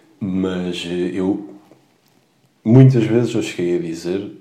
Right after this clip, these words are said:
que, eh, e principalmente em termos do Benfica, dele não ter tido a oportunidade, que o Bernardo Silva era um jogador um bocadinho incompreendido.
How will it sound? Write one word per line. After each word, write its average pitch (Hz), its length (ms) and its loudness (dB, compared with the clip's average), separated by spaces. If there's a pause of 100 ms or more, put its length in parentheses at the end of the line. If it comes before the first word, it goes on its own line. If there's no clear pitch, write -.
(120)
que, 73 400 -12 (520)
eh, - 80 -14
e 82 300 -4
principalmente 87 480 -4
em 82 80 -6
termos 82 260 -8
do 80 60 -14
Benfica, 85 400 -10
dele 85 140 -8
não 80 160 -8
ter 80 160 -10
tido 78 180 -14
a 73 40 -8
oportunidade, 76 560 -12 (840)
que 98 260 0
o 95 100 2
Bernardo 92 340 -2
Silva 92 260 -4
era 92 80 -4
um 90 60 -6
jogador 87 300 -6
um 92 40 -4
bocadinho 90 400 -6
incompreendido. 80 640 -10